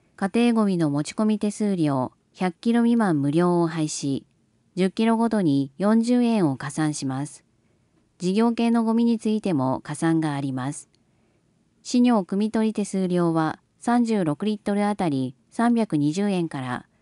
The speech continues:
四百円となります。質問、増額による収入は。答え、六年度実績で家庭ゴミ持ち込み台数三万二百二十二台が持ち込まれている。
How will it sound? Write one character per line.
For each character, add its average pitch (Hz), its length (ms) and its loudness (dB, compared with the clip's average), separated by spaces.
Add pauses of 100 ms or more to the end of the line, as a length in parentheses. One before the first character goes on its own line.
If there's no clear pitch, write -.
(160)
四 208 200 4
百 240 220 0
円 233 180 0
と 165 120 -2
な 135 100 -4
り 131 100 -4
ま 127 200 -6
す。 - 180 -16 (1500)
質 - 280 -4
問、 170 240 0 (440)
増 208 220 2
額 226 240 0
に 214 140 2
よ 208 100 2
る 196 160 0
収 180 240 0
入 175 260 2
は。 143 280 -2 (1080)
答 175 320 -2
え、 123 200 -6 (320)
六 185 220 0
年 233 200 2
度 240 100 2
実 233 340 -2
績 202 80 -4
で 139 380 -2
家 185 120 -4
庭 220 260 0
ゴ 196 100 0
ミ 165 140 2
持 151 120 0
ち - 100 -6
込 220 100 -2
み 220 120 0
台 202 200 0
数 160 380 -2 (280)
三 226 300 0
万 226 200 2
二 160 140 0
百 208 160 -2
二 233 160 2
十 214 180 0
二 170 160 0
台 196 220 -2
が 139 120 -4
持 135 120 -4
ち - 80 -12
込 - 80 -6
ま 165 140 0
れ 151 80 -4
て 139 100 -10
い 131 160 -6
る。 127 240 -8